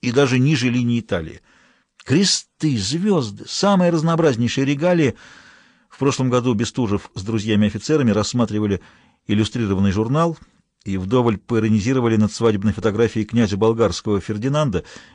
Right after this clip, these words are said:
чьи перси были декорированы прям-таки невероятным количеством орденов. Оказалось, зря посмеивались. Барон болгарского властителя, безусловно, перещеголял.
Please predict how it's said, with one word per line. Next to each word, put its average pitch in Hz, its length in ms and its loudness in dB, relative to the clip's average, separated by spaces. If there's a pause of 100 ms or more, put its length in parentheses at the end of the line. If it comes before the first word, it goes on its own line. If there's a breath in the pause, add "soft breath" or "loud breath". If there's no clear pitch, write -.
(180 loud breath)
чьи 107 300 0
перси 110 500 -2
были 87 240 -6
декорированы 120 640 2
прям-таки 117 380 0
невероятным 120 640 2
количеством 107 480 -2
орденов. 123 400 0 (580 soft breath)
Оказалось, 185 520 -2
зря 196 200 2
посмеивались. 170 800 -4 (800)
Барон 175 580 4 (180 soft breath)
болгарского 131 640 2
властителя, 131 540 0
безусловно, 110 640 0
перещеголял. 110 720 -2